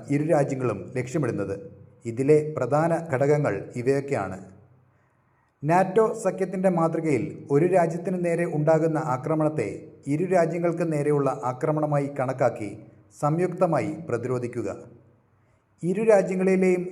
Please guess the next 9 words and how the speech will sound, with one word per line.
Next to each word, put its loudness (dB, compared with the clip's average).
സൈനികർക്ക് 2
സംയുക്ത 0
പരിശീലനവും 0
രഹസ്യാന്വേഷണ -2
വിവരങ്ങൾ 2
പങ്കുവെക്കലും 0
ഉറപ്പാക്കുക. 2
പാകിസ്ഥാനിൽ 0
നിന്നുള്ള 2